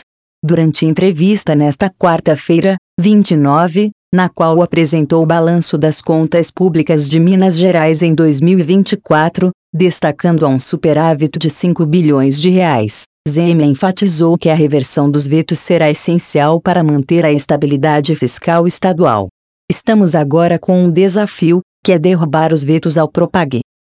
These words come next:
Eu e os demais governadores vamos lutar por isso. São pontos fundamentais do regime de recuperação fiscal que beneficiariam Minas e outros estados.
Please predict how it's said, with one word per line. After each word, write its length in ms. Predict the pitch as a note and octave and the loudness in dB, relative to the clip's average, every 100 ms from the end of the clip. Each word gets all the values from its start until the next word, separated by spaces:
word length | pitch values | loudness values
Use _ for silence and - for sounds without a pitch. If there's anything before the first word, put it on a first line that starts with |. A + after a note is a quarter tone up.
| _ - | _ 0
Eu 160 | F#3 | 2
e 40 | F#3+ | 2
os 140 | D#3+ | 0
demais 400 | C#3+ D#3 C#3+ D3 | 0 0 2 0
governadores 880 | D3+ D#3+ F3 E3+ D#3+ C#3 D3 D3 C3+ | 0 0 2 0 0 0 0 0 -2
vamos 320 | E3 E3+ E3+ | 0 0 0
lutar 460 | F#3+ G3+ - D#3+ D#3 | 0 -2 0 -2 -2
por 200 | - G3 | -2 0
isso. 420 | C#3+ B2+ - A#2 - _ _ - | 0 -2 -4 -8 -10 _ _ -20
São 240 | - D#3+ C3 | -4 -2 0
pontos 540 | - F3+ G3+ G3 F3 | 0 0 0 0 -4
fundamentais 800 | - G3 F3 D#3+ D#3 D3+ C#3+ C#3 | -2 0 2 0 0 0 0 0
do 100 | C#3+ | -2
regime 460 | D#3 C#3+ D3 F3+ E3 | 0 0 0 0 2
de 120 | D#3 | 2
recuperação 840 | D#3 D3 - C#3+ C3 - F3 F3 | 0 -2 -2 0 0 -2 -2 0
fiscal 480 | F3+ A#2+ - E3+ F3 | 0 -4 -4 -2 -2
que 120 | - | -2
beneficiariam 880 | D#3 E3+ D#3 - D#3 - D3 D3+ F3 | -2 0 0 -2 -4 -2 0 0 0
Minas 520 | D#3+ D#3+ E3+ D#3+ D#3 E3 | 2 2 2 0 0 2
e 60 | |
outros 340 | F3 F3+ D#3+ D3+ | 2 2 0 0
estados. 680 | F3+ - D3 A#2 G#2 - | -2 -2 -2 -2 -4 -6